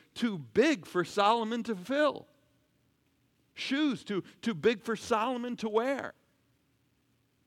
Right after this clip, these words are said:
So that when Solomon comes and goes, the people of God are still left with a longing for these promises to David to be fulfilled. And to be fulfilled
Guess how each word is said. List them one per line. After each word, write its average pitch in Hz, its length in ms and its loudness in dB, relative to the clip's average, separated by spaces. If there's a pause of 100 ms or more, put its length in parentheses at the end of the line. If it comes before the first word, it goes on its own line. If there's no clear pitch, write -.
(240)
So 226 120 2
that 220 180 4
when 226 140 2
Solomon 247 600 2
comes 262 460 0
and 196 320 -4
goes, 185 560 -2 (220)
the 185 100 8
people 226 480 0
of 151 160 -6
God 196 380 2
are 151 80 2
still 175 340 2
left 185 380 4
with 160 140 -2
a 156 120 2 (220)
longing 175 840 2
for - 120 -6
these 156 220 -4
promises 208 800 -2 (180)
to 185 140 0
David 127 680 2 (200)
to 180 120 0
be 143 240 4
fulfilled. 127 760 -2 (1800)
And 98 120 -12
to 104 100 -12
be 135 180 -4
fulfilled 92 720 -8